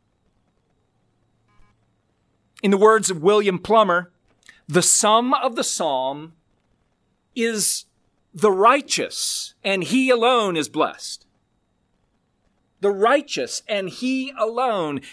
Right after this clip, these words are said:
is blessed. This psalm invites us to love righteousness by presenting the end of righteousness and by pointing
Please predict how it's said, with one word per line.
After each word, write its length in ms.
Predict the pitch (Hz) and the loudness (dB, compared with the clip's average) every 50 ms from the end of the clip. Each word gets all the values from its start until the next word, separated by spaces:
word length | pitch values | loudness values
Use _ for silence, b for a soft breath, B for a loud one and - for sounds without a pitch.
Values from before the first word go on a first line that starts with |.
| B | B
is 240 | B - 202 190 165 | B -4 -4 -4 -4
blessed. 460 | 151 156 196 226 214 175 - - - B B B B | -4 0 2 2 2 2 0 -4 -8 B B B B
This 280 | 170 240 262 - - - | 0 0 2 2 2 0
psalm 400 | - 254 262 277 269 247 220 196 | 2 2 2 2 2 2 0 0
invites 540 | 180 170 147 135 185 226 285 269 - - | -2 -2 2 4 4 4 4 0 -2 0
us 260 | 180 160 151 - - - B B B B | 0 2 2 0 -2 -4 B B B B
to 240 | - - 220 202 170 | -6 -6 -4 -4 -4
love 640 | 147 143 147 175 208 226 240 240 233 247 247 208 233 - | -2 0 2 4 4 4 4 2 2 -2 -4 -8 -14 -16
righteousness 1000 | - 175 156 180 220 269 277 - - 190 - - - 147 143 139 - - - - _ _ _ _ _ _ _ _ _ _ _ _ _ - | -8 -4 0 0 0 0 0 -2 -6 -6 -6 -6 -4 -4 -4 -2 -2 -4 -4 -6 _ _ _ _ _ _ _ _ _ _ _ _ _ 0
by 220 | 147 196 196 202 | 2 2 2 2
presenting 680 | 202 - 202 208 190 - 240 269 277 262 - 262 247 220 | 0 -2 -2 0 0 2 0 0 0 -2 -4 -4 -2 -2
the 220 | 180 202 202 - - | -2 -4 -4 -4 -4
end 340 | 208 190 240 285 320 311 294 | 0 2 2 2 2 0 0
of 140 | 285 247 185 | 0 0 2
righteousness 960 | 170 165 156 156 151 - 165 151 - - 156 151 147 - - - - - - _ _ _ _ - | 2 2 2 2 0 -2 -4 -4 -4 -4 -4 -4 -4 -4 -6 -6 -8 -8 -12 _ _ _ _ -2
and 560 | - 240 269 311 320 311 247 175 151 147 139 - B B B B | 0 0 2 2 2 2 2 0 -2 -2 -6 -8 B B B B
by 220 | - 180 165 160 147 | -2 0 0 0 -4
pointing 720 | - - - 214 226 233 226 214 - 220 214 208 208 202 | -8 -10 -8 -6 -6 -6 -8 -8 -8 -8 -8 -8 -10 -10